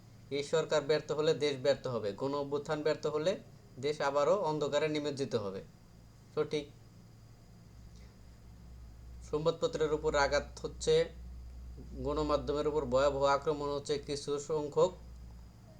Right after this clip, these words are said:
হটকারী, কিছু সংখ্যক উস্কানিদাতা গণমাধ্যমের উপর হামলা করে পরিস্থিতি নষ্ট করছে।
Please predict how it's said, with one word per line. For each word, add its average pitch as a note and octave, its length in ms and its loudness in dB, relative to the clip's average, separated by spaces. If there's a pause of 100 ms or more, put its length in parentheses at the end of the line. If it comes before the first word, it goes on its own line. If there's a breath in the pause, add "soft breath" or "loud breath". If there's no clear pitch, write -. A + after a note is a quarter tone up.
(140)
হটকারী, C#3 540 0 (580)
কিছু D3+ 340 2
সংখ্যক D#3 560 2 (180)
উস্কানিদাতা C#3+ 800 0 (480 loud breath)
গণমাধ্যমের C#3+ 680 0
উপর D3+ 200 2
হামলা C#3 260 2
করে C#3+ 240 2
পরিস্থিতি D3 540 -2
নষ্ট D3 280 -4
করছে। C3 400 -4